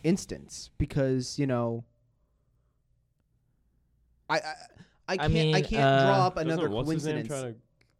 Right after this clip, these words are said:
Speaker 3: try to, oh, no, that's no.
Speaker 2: Julianne Moore's character tries to commit suicide.
Speaker 1: But she
Speaker 3: Doesn't,
Speaker 1: gets,
Speaker 3: doesn't
Speaker 1: but
Speaker 3: Jimmy
Speaker 1: she
Speaker 3: Gator try to commit suicide?
Speaker 2: Yeah, yeah, yeah, yeah,
Speaker 3: Yeah.
Speaker 2: yeah, he does.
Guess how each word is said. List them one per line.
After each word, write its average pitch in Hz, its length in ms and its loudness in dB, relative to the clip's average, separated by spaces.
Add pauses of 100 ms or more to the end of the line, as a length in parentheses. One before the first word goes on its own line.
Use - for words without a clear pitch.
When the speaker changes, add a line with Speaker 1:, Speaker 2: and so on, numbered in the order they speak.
(120)
Speaker 3:
try - 80 -14
to, 98 60 -10
oh, 90 200 -12
no, 64 80 -20 (140)
that's 76 200 -18
no. 73 320 -18 (160)
Speaker 2:
Julianne 185 420 2
Moore's 139 340 2
character 123 840 0
tries 120 240 -2
to - 60 -16
commit 113 260 -6
suicide. 110 580 -8
Speaker 1:
But 175 140 2
she 156 80 -2
Speaker 3:
Doesn't, - 40 -2
Speaker 1:
gets, 139 200 -2
Speaker 3:
doesn't 156 140 0
Speaker 1:
but 92 80 -16
Speaker 3:
Jimmy 123 280 -2
Speaker 1:
she 117 120 -4
Speaker 3:
Gator 135 220 -2 (180)
try 165 140 -6
to 160 60 -6
commit 160 220 -6
suicide? 170 500 -8
Speaker 2:
Yeah, 156 220 6
yeah, 151 320 6
yeah, - 20 0
yeah, 120 280 0
Speaker 3:
Yeah. 113 80 -4
Speaker 2:
yeah, 107 100 -6
he 117 100 -4
does. 101 460 -8